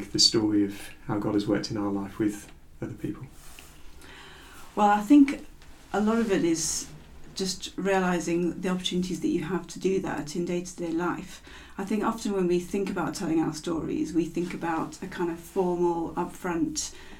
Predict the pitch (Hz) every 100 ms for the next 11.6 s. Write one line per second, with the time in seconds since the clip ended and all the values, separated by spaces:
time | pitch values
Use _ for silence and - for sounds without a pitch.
0 | - - 175 185 175 175 175 175 165 170
1 | 170 160 156 - - - - - - -
2 | - - - - 175 156 - - - 196
3 | - - - - - - - 143 151 156
4 | 151 170 160 156 170 - - - - -
5 | 165 - - 180 175 170 160 - - 170
6 | - - - - - 180 - - - -
7 | - - - - - 214 220 202 185 202
8 | 190 - - 180 - 208 196 180 175 185
9 | 156 - - - 226 254 269 262 214 214
10 | 190 190 175 156 185 180 180 180 180 165
11 | 160 156 - 180 - 170